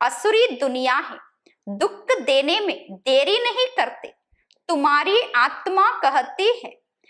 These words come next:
"हम अभी बाबा की श्रीमत पर चल रहे हैं, हम संगम युग पर हैं, बाकी सब कलयुग में हैं। हम अभी पुरुषोत्तम बन रहे हैं।"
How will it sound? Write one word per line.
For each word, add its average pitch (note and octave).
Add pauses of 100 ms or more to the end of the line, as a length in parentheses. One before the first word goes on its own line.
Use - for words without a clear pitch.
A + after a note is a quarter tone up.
(200)
"हम F4+
अभी B3 (200)
बाबा A#3+
की G#4+
श्रीमत G4+
पर B4+
चल E4
रहे A3
हैं, - (600)
हम - (300)
संगम G#4
युग G#4+
पर B4
हैं, -
बाकी A#3+
सब - (260)
कलयुग D#4+
में B4
हैं। - (720)
हम G4+
अभी B3 (180)
पुरुषोत्तम A#4
बन C#4+
रहे A3+
हैं।" -